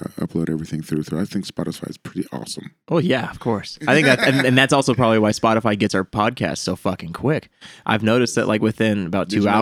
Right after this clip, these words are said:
Speaker 2: hours.
Speaker 1: owned them?
Speaker 2: I didn't know that.
Speaker 1: They
Speaker 2: No.
Speaker 1: just acquired
Speaker 2: I,
Speaker 1: them.
Speaker 2: but now, now that, n-, like, really?
Speaker 1: Yep. Like, within the last six months or
Speaker 2: And
Speaker 1: so.
Speaker 2: I also feel like Anchor took a lot of inspiration off of Spotify's logo.
Speaker 1: And so what, 'cause, uh, so I'm really happy that we're with these guys. I was just talking about this to Liz.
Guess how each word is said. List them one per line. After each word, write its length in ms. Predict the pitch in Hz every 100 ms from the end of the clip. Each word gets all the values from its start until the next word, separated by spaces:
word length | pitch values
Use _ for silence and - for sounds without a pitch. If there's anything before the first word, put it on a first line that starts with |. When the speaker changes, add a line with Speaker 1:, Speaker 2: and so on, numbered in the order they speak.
| 117
Speaker 2:
hours. 260 | 92 110
Speaker 1:
owned 120 | 120
them? 20 | 127 _ _ _ _ - -
Speaker 2:
I 120 | 92 107
didn't 180 | 107
know 120 | 101 101
that. 100 | 98
Speaker 1:
They 60 |
Speaker 2:
No. 80 | 98
Speaker 1:
just 120 | 95 104
acquired 280 | - 104
Speaker 2:
I, 40 | 107
Speaker 1:
them. 280 | 90 80 -
Speaker 2:
but 180 | 127 135
now, 300 | 131 131 131
now 260 | 117 123 131
that, 160 | 123
n-, 140 | 120 -
like, 260 | 117 113 - -
really? 460 | 110 113 165 302 - _
Speaker 1:
Yep. 180 | 90 98 - _ _
Like, 220 | 90 85
within 200 | 87 92
the 60 | 87
last 200 | 87 82
six 180 | 85 -
months 180 | 90 -
or 20 |
Speaker 2:
And 80 | 120
Speaker 1:
so. 60 |
Speaker 2:
I 60 | 123
also 200 | 175 175
feel 140 | - 107
like 100 | -
Anchor 280 | 110 107 107
took 180 | 110
a 40 | 101
lot 180 | 101 101
of 80 |
inspiration 560 | 98 98 95 95 95 101
off 100 | 92
of 60 | 104
Spotify's 520 | - 98 98 95 90
logo. 560 | 90 92 95 85 69 - _ -
Speaker 1:
And 120 | 87
so 180 | - 87
what, 340 | 85 92 - -
'cause, 560 | 95 82 78 - - - _
uh, 100 | 73
so 200 | 78 98
I'm 140 | 90 98
really 160 | 90
happy 300 | 90 87 90
that 180 | 85 76
we're 100 | 82
with 200 | 80 90
these 180 | 101 95
guys. 160 | 107
I 60 | 95
was 80 | 85
just 140 | 85
talking 220 | - 85
about 180 | 82 78
this 200 | - 78
to 100 | - 78
Liz. 420 | 82 80 78